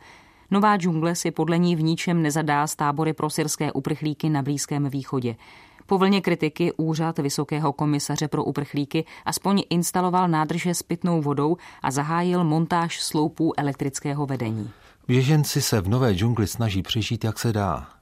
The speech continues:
Speaker 2: Podnikavější nátory prodávají s malým ziskem plechovky s kolou a konzervy z Lidlu. Nová džungle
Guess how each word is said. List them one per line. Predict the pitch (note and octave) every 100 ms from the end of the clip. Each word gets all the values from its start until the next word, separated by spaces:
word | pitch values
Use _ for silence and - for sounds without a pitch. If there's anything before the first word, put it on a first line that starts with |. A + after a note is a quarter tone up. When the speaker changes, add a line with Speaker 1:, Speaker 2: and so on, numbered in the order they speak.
| -
Speaker 2:
Podnikavější | G2+ F#2+ F2+ F2 E2+ - F2
nátory | E2 E2 F2 F#2+
prodávají | F2 E2 E2 E2 E2
s | -
malým | F#2 F#2 D#2+
ziskem | E2+ - F2
plechovky | D#2 F2 - F2+ F2+
s | -
kolou | G2 F#2+ G#2 G#2
a | F#2
konzervy | - G#2 G#2 A2 G#2+
z | G2+
Lidlu. | G#2 F2 E2 E2+ - _ _ _ - - - -
Nová | C3 C#3 F#2+
džungle | F2 G2 A#2 A#2+ B2+ B2+